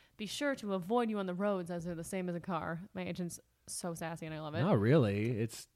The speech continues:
Speaker 2: quite different.
Speaker 1: Yeah. And I was like, "Well, it says they're gonna, there's gonna be a quiz. It says in caps, 'Do not go.'" I don't wanna go and waste these people's time, piss them off. Also, I, I don't know if I'm booking a lawnmower commercial.
Speaker 2: I mean, yeah, it would be funny to see you on a lawnmower, but, uh,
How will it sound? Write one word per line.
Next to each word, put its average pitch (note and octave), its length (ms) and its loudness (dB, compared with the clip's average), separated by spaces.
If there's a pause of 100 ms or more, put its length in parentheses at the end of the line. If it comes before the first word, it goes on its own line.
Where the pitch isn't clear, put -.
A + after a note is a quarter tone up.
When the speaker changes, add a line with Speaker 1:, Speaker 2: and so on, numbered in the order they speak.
(260)
Speaker 2:
quite C#3 320 0
different. F2 580 0
Speaker 1:
Yeah. C#4 580 0
And A#3+ 80 2
I B3+ 40 2
was C4 100 0
like, D#4 140 0
"Well, D#4 260 2
it C#4+ 120 -4
says D#4 320 0
they're F4+ 120 0
gonna, D#4+ 260 0
there's A3 180 -4
gonna G#3+ 140 -4
be G#3 100 -2
a F#3+ 40 -2
quiz. F#3+ 420 0
It G#3 120 -2
says B3+ 200 0
in B3+ 100 -4
caps, G3+ 320 -8
'Do G#3 340 -4
not F3+ 280 0
go.'" F3 140 -2
I E3 80 0
don't C4 100 -2
wanna D4+ 140 0
go G3+ 240 0
and F#3 120 -2
waste G#3 240 -2
these A3 120 -6
people's G3 240 -8
time, F3 260 -6
piss G3+ 220 -10
them G3 100 -4
off. F3+ 180 -2 (360)
Also, F#4 300 4 (500)
I, - 20 -20
I C5+ 540 -8
don't F4 100 2
know C4+ 60 2
if A#3 100 -4
I'm A3 100 0
booking G#3 220 -2
a F3+ 60 -2
lawnmower F#3 720 -2
commercial. F3 500 -8 (520)
Speaker 2:
I C3 100 4
mean, C3 380 8
yeah, B2+ 260 4
it A#2 120 2
would D3+ 120 8
be D3+ 80 6
funny A#2+ 280 2
to G2+ 60 -4
see A#2+ 100 -6
you G2 120 -2
on F2+ 80 -4
a E2+ 80 -6
lawnmower, E2+ 560 -8
but, F2+ 320 -8
uh, E2+ 220 -6